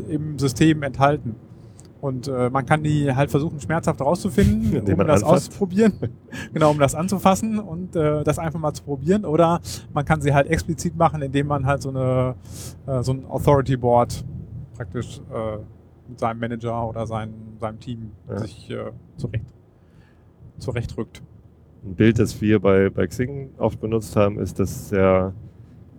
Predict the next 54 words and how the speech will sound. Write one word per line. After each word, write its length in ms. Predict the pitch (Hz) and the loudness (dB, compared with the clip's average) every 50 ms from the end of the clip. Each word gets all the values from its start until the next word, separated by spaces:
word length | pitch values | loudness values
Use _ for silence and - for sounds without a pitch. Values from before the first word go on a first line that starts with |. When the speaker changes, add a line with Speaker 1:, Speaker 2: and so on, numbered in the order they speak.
| - - | -12 -4
Speaker 2:
ähm, 420 | - 95 90 92 90 90 90 87 87 - - - - - - - - - - - - - _ - - - - - - - - - - | 2 4 4 4 4 0 -2 -6 -8 -12 -18 -20 -20 -20 -20 -20 -20 -20 -20 -20 -20 -20 _ -20 -20 -20 -20 -20 -20 -20 -20 -14 -6
der 140 | - 95 90 | -2 0 2
Wasserlinie. 960 | 101 113 117 - 139 131 127 127 123 - - 113 123 131 135 143 160 175 196 - - 107 | 2 2 4 4 4 4 4 2 -2 -4 -4 -4 -4 -4 -2 -2 -2 -2 -4 -6 -10 -6
Ja, 100 | 107 117 | -4 -4
du 80 | 113 | 0
bist 160 | 98 113 - | 0 0 0
in 120 | 135 120 - | 0 -2 2
einem 200 | - 107 104 98 | 2 2 2 2
Schiffsrumpf 640 | - - 120 - - - 110 120 156 170 - - - _ _ _ - | 0 -2 -2 -2 -2 0 0 0 0 0 -8 -16 -20 _ _ _ -2
Speaker 1:
Mhm. 180 | - - 127 127 127 - - - - - - - - - | -2 -2 -2 -4 -8 -14 -20 -20 -20 -20 -18 -18 -8 -4
Speaker 2:
und 120 | 113 107 | -4 -2
du 60 | 98 98 | -2 0
musst 240 | 104 117 110 - | -2 -2 0 2
halt 140 | 123 110 107 | 2 4 4
Löcher 400 | 113 120 117 - 113 101 98 110 - - | 4 2 6 6 6 6 4 0 -4 -10
in, 340 | _ 101 98 101 101 98 98 - - - | _ -10 -10 -10 -10 -12 -16 -18 -18 -12
in 80 | - 95 | -8 -6
den 120 | 95 95 | -6 -4
Rumpf 300 | 101 107 117 131 - - | -2 -4 -4 -4 -6 -2
reinbohren. 560 | - 92 90 95 95 85 90 92 101 127 165 - - - - - - - | -2 0 0 -2 -4 -2 -2 -2 -2 -2 -4 -10 -12 -12 -12 -14 -6 -4
<laughs> 100 | 156 - 170 - - - 151 - - - | -4 -4 -4 -8 -12 -12 -12 -12 -10 -10
Du 120 | 120 101 | -4 4
weißt 240 | 101 110 113 - - | 4 4 4 6 2
halt 120 | - 101 | 0 0
nicht 180 | 110 120 101 - | 0 -4 -2 -2
genau, 380 | 123 107 104 104 107 107 104 95 | -2 2 4 4 4 4 4 0
wo 140 | 101 104 | 0 4
ist 180 | 107 113 110 - | 4 6 6 6
eigentlich 300 | 107 104 98 - 101 - | 4 6 6 6 4 4
gerade 240 | - - 104 98 104 | 2 4 4 4 4
der 120 | 98 104 98 | 2 2 0
Wasserstand. 600 | 117 123 127 113 92 - - 90 85 87 90 - _ | 0 0 -2 -6 -6 -6 -8 -8 -8 -8 -12 -18 _
Ja, 100 | - 127 | -14 -12
du 80 | 131 120 104 | -12 -10 -10
musst 200 | 107 117 113 - | -10 -8 -2 0
halt 100 | 104 101 | 2 2
hoffen, 220 | 113 131 - 131 | 2 0 0 -2
dass 100 | 113 104 | -6 -6
du 160 | - 113 101 98 | -6 -10 -2 0
weit 180 | 110 104 104 | 0 0 0
oben 160 | 117 113 113 113 | -2 -8 -6 -8
genug 240 | 107 104 117 - _ | -6 -6 -6 -8 _
bist, 160 | - 120 - | -10 -10 -8
sodass 240 | - 104 107 104 - | -6 -4 -2 -2 -2
du 60 | 180 | -4
das 180 | 202 196 160 - | -4 -4 -4 0
Loch 160 | - 113 101 | 0 0 0
bohrst 300 | 92 - 120 117 123 - | 0 2 4 4 4 4
und 100 | 240 - | 2 -4
das 100 | - - | -2 2
Wasser 200 | - 123 - - 123 | 0 0 2 4 4
läuft 220 | 107 104 98 - | 4 4 2 0
nicht 140 | 101 87 92 | -10 -8 -4
rein. 200 | 95 95 113 147 | -2 -2 -2 -4